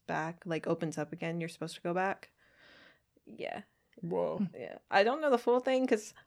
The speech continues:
Speaker 1: I had a job the whole time,
Speaker 2: Mm-hmm.
Speaker 1: but at least from what I've heard from people who were on unemployment, that's, like, what they told me.
Speaker 2: Yeah, but how many people are doing that?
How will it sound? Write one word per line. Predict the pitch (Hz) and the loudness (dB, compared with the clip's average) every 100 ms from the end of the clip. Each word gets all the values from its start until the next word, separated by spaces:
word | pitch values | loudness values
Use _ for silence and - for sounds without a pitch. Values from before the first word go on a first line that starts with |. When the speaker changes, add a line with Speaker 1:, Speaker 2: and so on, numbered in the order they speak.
| - | -2
Speaker 1:
I | 427 | 4
had | - | 4
a | |
job | 185 165 | 6 4
the | - | 2
whole | 180 | -2
time, | - 196 208 220 - 175 | -2 0 0 -2 -2 0
Speaker 2:
Mm-hmm. | 139 127 | 2 4
Speaker 1:
but | 175 165 - - - - - _ _ _ | 4 4 2 -4 -16 -18 -18 _ _ _
at | - 180 | 2 4
least | 175 - | 2 2
from | 180 165 | 0 0
what | 165 - | -2 -2
I've | 160 156 160 170 - _ _ _ _ - | 0 0 0 -4 -14 _ _ _ _ -6
heard | 190 160 165 | 0 0 0
from | 170 | -4
people | 175 170 - - | -4 -4 -4 -2
who | 170 156 | 0 2
were | 156 156 156 | 2 2 2
on | - 185 | 2 0
unemployment, | 190 202 208 214 226 226 240 - _ _ | 0 0 -2 -2 -2 -2 -4 -8 _ _
that's, | - - - | -14 -10 -8
like, | - | -8
what | - - | -8 -6
they | 143 | -6
told | - - | -6 -12
me. | 202 196 - - - - | -10 -12 -10 -10 2 10
Speaker 2:
Yeah, | 165 | 12
but | 143 | 12
how | |
many | 170 143 | 12 10
people | 131 127 | 8 6
are | 131 | 4
doing | 143 143 | 4 4
that? | 113 - | 0 -4